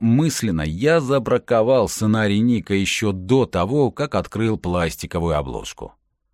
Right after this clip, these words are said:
По-видимому, окружающие были склонны недооценивать Мейера в силу его относительной неопытности в голливудских окопных войнах.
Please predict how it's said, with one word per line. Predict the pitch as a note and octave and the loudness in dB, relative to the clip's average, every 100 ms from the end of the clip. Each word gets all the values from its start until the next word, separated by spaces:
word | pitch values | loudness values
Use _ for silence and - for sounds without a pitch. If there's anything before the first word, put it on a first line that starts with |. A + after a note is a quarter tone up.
| _ _ _ _ _ _ | _ _ _ _ _ _
По-видимому, | G#2+ D3+ D#3+ E3 D#3+ D#3+ - | 2 2 4 4 6 4 2
окружающие | C#3+ - C3+ C3+ D#3 B2+ - - A#1 | 0 2 2 4 2 0 -2 -4 -6
были | B1+ C#3+ E3 | -2 2 2
склонны | - - C3+ D#3+ D#3 | 0 0 2 4 4
недооценивать | D#3 B2+ C3 D3 D#3 E3 - A#2+ F#2+ F2 F2 - | 4 4 4 2 0 0 -2 0 2 2 0 0
Мейера | A#2+ D3+ D#3 D3+ | 0 2 2 0
в | - | -2
силу | - C3+ D3+ | -2 0 2
его | C#3+ D3 C#3+ - | 4 4 2 0
относительной | A#2+ - A2+ G#2+ - F#2+ G2+ A2+ A2+ A#2 | -2 0 0 0 -2 -2 -2 0 0 2
неопытности | A2 A#2+ B2+ A2 - C2 B1 - D#2 | 2 4 2 -2 -8 -10 -10 -8 -8
в | D2 | -6
голливудских | D#2+ C#2+ B1+ G#2+ - - B2 - | -4 -4 -6 -8 -8 -4 -4 -2
окопных | E2 - C2+ C2 D#2 C#2 | -4 -4 -8 -4 -8 -8
войнах. | C2+ A#1 G1+ G1+ - | -10 -10 -10 -16 -20